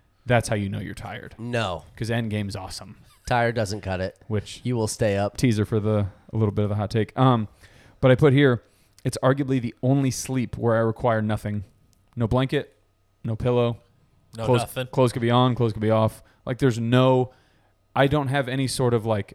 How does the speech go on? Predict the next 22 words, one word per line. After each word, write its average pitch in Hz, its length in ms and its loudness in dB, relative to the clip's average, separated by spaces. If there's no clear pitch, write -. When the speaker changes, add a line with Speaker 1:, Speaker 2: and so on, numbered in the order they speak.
Speaker 1:
variables 110 800 0
that 107 140 -2
have 117 220 -4
to - 60 -10
be 113 140 -2
in 104 100 -4
play 110 320 2
for 113 140 -4
me 110 120 0
to 104 60 -2
go 104 120 -4
to 107 60 -8
sleep 104 380 -6
when 107 100 -4
I'm 107 220 -6
that 101 300 -6
tired. 104 440 -12
Speaker 3:
Well, 107 140 -4
Speaker 1:
And 110 80 2
Speaker 3:
that's 123 200 -2
just 127 160 -8
exhaustion. - 840 -4